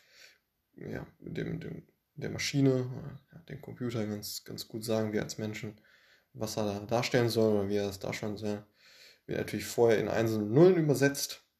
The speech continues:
und dann wird es beispielsweise im Browser dann angezeigt als, äh, ja, Webseite. So. Genau, um halt, ähm,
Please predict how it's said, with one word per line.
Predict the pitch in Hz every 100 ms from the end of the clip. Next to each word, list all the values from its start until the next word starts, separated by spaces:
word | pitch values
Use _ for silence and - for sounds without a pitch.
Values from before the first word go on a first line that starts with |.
| _
und | 117 113 110
dann | 110 113 107 - _ _ _ _ _
wird | - 110 117 117 -
es | 110 104 - - - _ _ _ _ _ _ -
beispielsweise | - 127 117 - 123
im | - 113 - _ _
Browser | - - 110 107 113 110 101 - -
dann | 107 104 107 107 _ _ _ -
angezeigt | 117 127 120 - - - - _ _ _ _ _ _ _ _
als, | 104 101 101 - - -
äh, | - 117 113 _
ja, | - - _ _ _ _ _ _
Webseite. | - 82 - - - -
So. | - - _ _ - - - - _ _ _ _ _ _ _
Genau, | 117 104
um | 95 123 123 113
halt, | 107 98 98 - -
ähm, | - - - - -